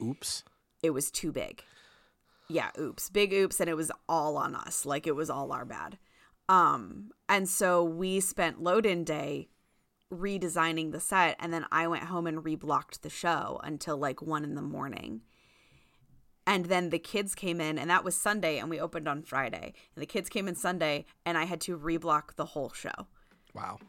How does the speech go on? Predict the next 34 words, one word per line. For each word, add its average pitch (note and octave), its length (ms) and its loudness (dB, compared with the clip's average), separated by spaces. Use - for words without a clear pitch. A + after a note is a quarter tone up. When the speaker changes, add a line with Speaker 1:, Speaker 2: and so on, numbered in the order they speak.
Speaker 2:
Instead F3+ 480 2
of, D#3+ 160 2
like, D3 260 2
we're F3+ 260 -2
just F#3 200 -2
getting G3 180 -4
acclimated E3 560 0
to D#3 120 -8
the D#3+ 60 -16
space, E3 280 -2
it's - 120 -8
like, E3 140 -4
"No, D3+ 160 -2
this D#3+ 220 -4
is E3+ 80 -8
how F3 140 0
everything C#3 340 -4
is G#2+ 160 -10
changing." C#2 400 -14
Speaker 1:
Yeah. F#2 160 -8
Speaker 2:
It G#3 80 2
was E3+ 180 0
very, E3+ 240 2
very C#3 220 -2
stressful. - 560 -8
Yesterday's C4+ 680 2
space C4 260 -8
acclimation G#3+ 760 -6
rehearsal G3 520 -2
actually F3 340 6
went E3+ 260 -4
super F#3+ 720 0
duper E3 280 -2
smoothly. D#3+ 600 -4